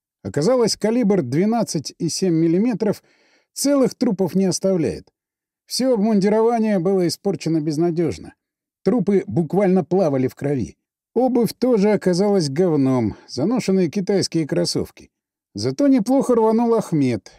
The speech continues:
Почти три сотни пятёрок, три А К семьдесят четыре, да пулемёт с барабаном семёрок. В нынешних ценах два года жизни как минимум.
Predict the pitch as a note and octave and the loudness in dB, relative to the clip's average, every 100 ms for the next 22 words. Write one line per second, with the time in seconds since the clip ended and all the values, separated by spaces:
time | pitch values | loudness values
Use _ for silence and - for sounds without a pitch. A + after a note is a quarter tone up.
0 | _ - A2+ - A#3+ F3+ G3 G3 - G#3 | _ -8 -6 -4 -4 -2 -2 -2 -2 -2
1 | - D#3 - C#3+ - A#3 A#3 - - _ | 0 -2 -2 -4 -2 0 0 -2 -10 _
2 | _ _ _ - A3+ A#3 - E3 E3 C#3+ | _ _ _ -4 -2 -2 -4 -4 -2 -2
3 | - B2+ B2 A#2 B2 G#2+ C#3 A#3+ B3 A3+ | 0 -2 -2 -4 -6 -6 -6 -4 -2 -2
4 | - _ _ _ _ A2 G#3+ C4+ C4 A#3+ | -4 _ _ _ _ -4 -2 2 2 2
5 | A3 G#3+ D3+ B2 D3+ E3+ F3 A3 G#3 - | 2 2 0 0 0 2 0 2 0 0
6 | G#3 F3+ A2+ G2 E2+ - _ _ _ _ | 0 0 0 -2 -6 -14 _ _ _ _
7 | _ A#2 A#3 B3 A3 F3+ G3+ - B3+ B3+ | _ -2 2 2 2 2 0 0 -2 0
8 | A3+ F3 A2+ D3+ A3 G3 G3 G3 G3 D3+ | 0 0 -2 0 2 2 2 2 2 2
9 | D#3+ E3+ E3+ F3 G2 E2+ C#2+ | 0 0 0 0 0 -4 -8